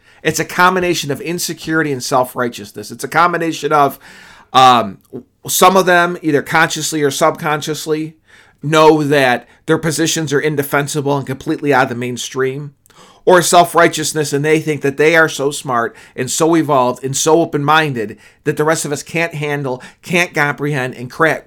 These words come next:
grasp what they have to say. And so, away, we're like a bunch of hairless baboons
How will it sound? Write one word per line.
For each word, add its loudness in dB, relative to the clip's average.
grasp 4
what -6
they -2
have -2
to -14
say. -6
And 0
so, 0
away, 6
we're 4
like 0
a -4
bunch -2
of -4
hairless 4
baboons -2